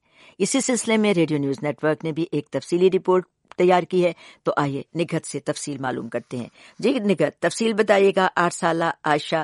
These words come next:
تائیکوانڈو کی انٹرنیشنل چیمپئن کے بارے میں جو رپورٹ آپ نے تیار کی ہے اس کے۔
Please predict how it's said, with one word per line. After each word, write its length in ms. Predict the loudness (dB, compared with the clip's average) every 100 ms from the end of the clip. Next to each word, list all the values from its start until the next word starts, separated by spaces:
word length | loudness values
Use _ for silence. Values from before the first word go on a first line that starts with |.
| 0
تائیکوانڈو 580 | 0 0 -2 -2 -2 -4
کی 160 | -6 -6
انٹرنیشنل 600 | -6 -4 -4 -6 -6 -10
چیمپئن 460 | -4 -6 -6 -12 -12
کے 160 | -16 -18 -20 -20 _
بارے 300 | 0 2 2
میں 160 | 0 -2
جو 160 | -2 -2
رپورٹ 400 | -2 -2 -4 -4
آپ 160 | -6
نے 80 | -6
تیار 240 | -4 -4 -4
کی 140 | -4 -4
ہے 60 | -2
اس 160 | -8
کے۔ 100 | -10